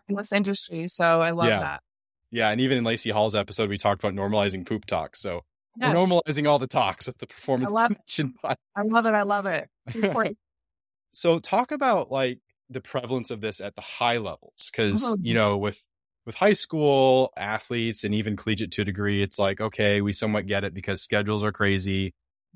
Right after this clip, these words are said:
Speaker 1: Mm-hmm.
Speaker 2: Um, you're running around, like, all the time. You, you don't have access maybe to the, you know, you're kind of relying on parents or you're relying on what the, what your school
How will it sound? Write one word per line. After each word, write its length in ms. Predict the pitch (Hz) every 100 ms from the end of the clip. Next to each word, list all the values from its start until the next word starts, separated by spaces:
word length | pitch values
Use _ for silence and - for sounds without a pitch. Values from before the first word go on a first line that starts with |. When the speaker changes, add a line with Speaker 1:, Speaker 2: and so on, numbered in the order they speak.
| -
Speaker 1:
Mm-hmm. 80 | 95
Speaker 2:
Um, 260 | 92 92 92
you're 180 | 95
running 280 | 98 113 110
around, 240 | 110 107 104
like, 140 | 104 _ _ _ -
all 180 | 107
the 60 | 113
time. 680 | 101 107 104 104 104 104 107
You, 180 | 98 101 98
you 140 | 95
don't 220 | 107 104
have 140 | 107 101
access 500 | 98 - 107 101 107
maybe 320 | 101 104 98
to 140 | -
the, 240 | 98 95 - _ _ _ _ _
you 140 | 98
know, 360 | 95 87 85 90 107
you're 120 | 113
kind 120 | 175
of 60 | 151
relying 300 | 143 135 113
on 100 | 101
parents 440 | 165 147 139 127
or 40 | 117
you're 80 |
relying 300 | 110 107 110
on 140 | 104 104
what 160 | 98
the, 220 | 92 92 82
what 140 | 95
your 100 | 87
school 500 | 87 - 123 117 107